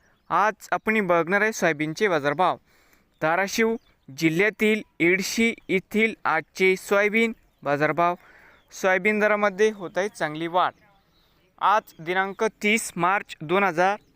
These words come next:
पंचवीस, आज वारे रविवार. सर्व शेतकऱ्यांना माझ्याकडून गुढीपाडव्याच्या हार्दिक शुभेच्छा. तर मित्रांनो, डेक्कन फार्मर्स उद्योग समूह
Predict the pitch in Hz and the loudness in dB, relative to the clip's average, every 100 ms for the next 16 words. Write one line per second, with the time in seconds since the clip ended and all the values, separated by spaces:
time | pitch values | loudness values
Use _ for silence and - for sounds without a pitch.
0 | - 165 165 175 214 - - - 165 196 | -14 -12 -12 -12 -12 -12 -18 -2 0 0
1 | - 151 160 185 170 156 175 160 - _ | -4 -4 -2 0 2 2 0 -2 -6 _
2 | - - - - - 190 208 220 196 - | -20 -20 -20 -6 0 2 2 2 -2 -2
3 | 190 190 190 185 165 165 180 185 185 165 | -2 0 0 0 -2 0 -2 -2 -2 -2
4 | 185 208 180 170 175 185 180 170 156 180 | 0 0 0 0 0 0 -2 -2 -2 -2
5 | 196 - 151 147 - 165 - - - - | -4 -6 -4 -4 -2 -4 -4 -12 -20 -20
6 | - _ _ _ _ _ _ - 185 202 | -20 _ _ _ _ _ _ -14 -12 -4
7 | 208 208 208 175 196 - 226 233 240 185 | -4 -2 -6 -2 -2 0 -2 -2 -4 -4
8 | 165 180 196 202 - _ - 175 180 208 | -4 0 -2 -4 -16 _ -20 -16 -6 -6
9 | 208 - 185 196 208 208 | -6 -10 -12 -6 -6 -6